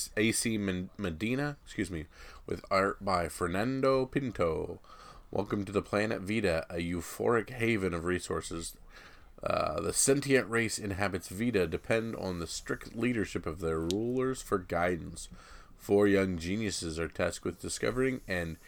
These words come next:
instituting an ideal method of leadership t-, to make this utopian society that the inhabitants wish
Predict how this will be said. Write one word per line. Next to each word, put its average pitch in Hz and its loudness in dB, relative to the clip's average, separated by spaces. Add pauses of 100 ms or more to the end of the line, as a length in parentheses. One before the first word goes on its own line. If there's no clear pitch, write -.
(760)
instituting 117 2
an 92 2
ideal 87 2
method 110 2
of 85 2
leadership 98 0
t-, - -18 (260)
to - -4
make 107 -6
this 101 -4
utopian 107 0
society 95 -2 (500)
that 92 -2
the 95 2
inhabitants 135 2 (120)
wish 104 -2